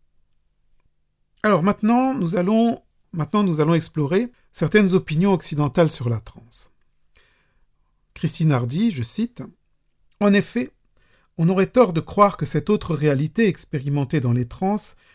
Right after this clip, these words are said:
n'a d'existence que psychique. En fait, la transe nous prouve justement que le corps même peut être affecté et modifié au point que l'on puisse parler d'un corps de transe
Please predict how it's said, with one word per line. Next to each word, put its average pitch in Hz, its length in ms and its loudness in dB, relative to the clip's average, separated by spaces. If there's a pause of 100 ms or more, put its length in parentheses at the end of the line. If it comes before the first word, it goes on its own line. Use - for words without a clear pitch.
n'a 160 120 4
d'existence 170 640 -2
que 175 100 -4
psychique. - 680 -12 (360)
En 143 80 -2
fait, 226 280 2
la 156 100 4
transe - 440 -4
nous 147 80 -4
prouve 214 400 0
justement 175 580 -2
que 156 120 -6
le 127 120 0
corps 175 400 2
même 190 380 0
peut 151 180 -8
être - 300 -4
affecté - 560 -6
et 156 60 -2
modifié 151 500 -2
au 180 100 0
point 196 260 -4
que 160 140 -6
l'on 135 140 -2
puisse - 280 -10
parler 170 340 -2
d'un 135 140 -4
corps 156 260 -2
de 143 80 -2
transe 165 580 -6